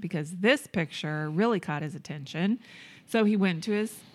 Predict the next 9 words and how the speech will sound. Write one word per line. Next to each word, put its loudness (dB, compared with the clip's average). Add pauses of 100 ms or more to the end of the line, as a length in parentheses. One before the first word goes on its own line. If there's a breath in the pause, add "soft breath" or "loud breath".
desktop 0
computer 2
at 0
his -2
desk, -2
and 2
he 0
pulled -2
up 0